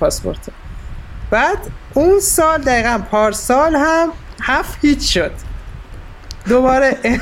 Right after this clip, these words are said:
امسال دقیقاً همون هفت هیچ. یعنی دلیل این که من می‌گم حرفی ندارم راجع به بوندسلیگا اینه که آقا من پارسال اونجا بودم که هفت هیچ شد، اومدن، اه، جشن گرفتن و اینا.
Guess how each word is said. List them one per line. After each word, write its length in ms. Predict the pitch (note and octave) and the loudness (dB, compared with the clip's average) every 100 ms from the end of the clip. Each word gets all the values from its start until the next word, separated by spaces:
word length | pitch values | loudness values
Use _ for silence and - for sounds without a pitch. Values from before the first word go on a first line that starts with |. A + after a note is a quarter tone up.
| B3+ | 2
امسال 580 | B3+ - E4 F#4+ G4 F4 A3+ | 2 2 0 0 2 2 4
دقیقاً 600 | A#3+ A3+ B3 A3+ C4 C#4+ | 2 2 2 4 2 4
همون 340 | C#4+ C#4+ D#4 | 4 2 2
هفت 340 | C#4 A#3 F#3 - | 2 0 -2 -2
هیچ. 220 | G3+ - - - - - - | -2 0 -4 -10 -14 -10 0
یعنی 140 | F#3+ | 2
دلیل 440 | G#3 G#3+ G#3 A#3 B3 | 2 2 2 4 4
این 200 | B3 B3 | 4 2
که 120 | B3 | 2
من 160 | A3+ | 2
می‌گم 240 | G#3+ G3+ G3+ | 2 2 2
حرفی 400 | G3 G3+ G3 G3+ | 2 0 0 0
ندارم 420 | G3 F#3+ F#3+ G3 | 2 4 4 4
راجع 280 | G3 F#3+ G3 | 4 4 2
به 0 | |
بوندسلیگا 1000 | F#3 G3 G3 F#3+ G3 G3 F#3 A3+ C4+ C#4+ C#4+ - - - - | 2 2 4 2 0 -2 2 4 4 2 0 -16 -20 -16 -2
اینه 100 | A3+ | 0
که 120 | C4 | 2
آقا 260 | C4 C#4 C#4 | 4 4 4
من 40 | |
پارسال 400 | C4 A3+ A3 B3 | 2 0 2 2
اونجا 260 | B3+ G#3+ B3+ | 4 4 4
بودم 280 | C#4 C4+ C4+ | 4 2 2
که 160 | C4+ | 2
هفت 300 | A#3+ B3+ B3+ | 2 0 0
هیچ 200 | B3 A#3+ | -6 0
شد، 180 | C4 B3+ | 2 2
اومدن، 480 | G#3+ G3+ G3+ G#3 G3+ G3 - - - - - - - - | 2 0 2 2 0 -6 -16 -20 -20 -20 -20 -20 -16 -2
اه، 200 | F3 E3 | 2 2
جشن 360 | D#3 F#3 G3 - | 2 0 0 0
گرفتن 440 | G3 G3 G#3 G#3 | 2 2 0 0
و 20 | |
اینا. 480 | G#3 F#3 F#3 G3 A3 | 2 2 4 2 0